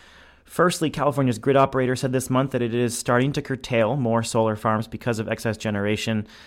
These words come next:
and that's prompted calls for California to link up a grid run by, by PacifiCorp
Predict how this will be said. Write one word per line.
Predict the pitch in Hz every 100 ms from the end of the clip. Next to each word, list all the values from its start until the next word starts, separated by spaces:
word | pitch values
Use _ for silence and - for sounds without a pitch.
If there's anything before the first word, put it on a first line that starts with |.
| -
and | 110
that's | 120 120
prompted | - 123 120 110
calls | - 117 113 113
for | 107
California | 120 117 113 120 117
to | 113
link | 107 123 117
up | 117 -
a | 107
grid | 98 120 143 135 127
run | 127 117
by, | 117 113
by | 117 117 110
PacifiCorp | - 117 180 180 - 139 139 139